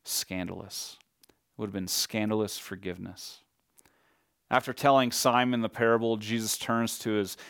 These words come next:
his attention to the woman and declares to her that her many sins are forgiven. She is no longer just a debtor.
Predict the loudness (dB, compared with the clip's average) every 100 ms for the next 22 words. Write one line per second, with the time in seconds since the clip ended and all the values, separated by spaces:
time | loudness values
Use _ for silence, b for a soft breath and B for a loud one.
0 | B 2 2 2 0 0 -4 -4 -4 2
1 | 2 2 -4 -10 b b b -6 -4 4
2 | 6 6 4 0 4 4 6 2 2 0
3 | 2 2 0 2 4 2 0 -6 -10 -12
4 | B B B 0 0 -2 0 2 0 -4
5 | 2 4 8 8 10 8 8 4 2 4
6 | 4 4 -2 0 4 2 2 -2